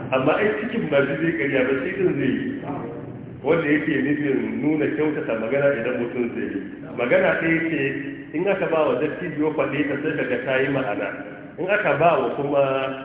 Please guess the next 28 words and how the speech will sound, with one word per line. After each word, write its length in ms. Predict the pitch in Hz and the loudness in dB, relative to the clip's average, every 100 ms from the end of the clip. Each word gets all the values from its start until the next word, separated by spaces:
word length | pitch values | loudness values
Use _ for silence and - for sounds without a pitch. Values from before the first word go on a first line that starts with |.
| 135 - | -12 -4
ɗan 200 | 147 175 | 0 0
attaɓa 440 | 165 - 156 156 | 0 -2 -2 -2
ya 120 | 139 139 | -2 -2
faɗa 220 | 131 123 | 0 0
ba, 120 | 127 131 | 0 0
ina 180 | 180 170 | 0 -2
magana 360 | 131 123 139 151 | 0 0 0 0
a 100 | 123 | 0
kan 160 | 147 131 | -2 -2
mai 140 | 120 | 0
kaza 220 | 127 135 | 2 2
a 140 | 139 - | 2 2
taɓa 280 | 135 120 113 | -2 0 -2
fa. 140 | 110 107 - - - - | 0 -2 -6 -10 -10 -10
Ɗan 180 | - 185 | 2 2
attaɓan 460 | 190 - 156 175 139 | 2 2 2 2 0
magana. 380 | 123 117 127 110 - - - 165 | 0 2 2 2 -2 -6 -10 -2
In 200 | 196 208 | 2 4
ya 80 | 208 | 4
taɓa 400 | 208 214 190 156 | 4 2 4 0
dukkan 320 | 143 196 254 240 | 0 -2 2 2
magana 280 | 151 170 156 | 4 2 2
sai 140 | 151 | 0
ka 80 | 143 | -2
gabatar 380 | 135 139 131 139 | 0 0 0 0
da 100 | 107 | -2
daɗi. 280 | 101 104 101 - - - - - - - - - - - | -4 -6 -8 -10 -12 -12 -12 -12 -12 -14 -14 -16 -14 -4
Mafhum? 760 | 127 131 - 180 233 262 - | 2 2 4 6 8 6 2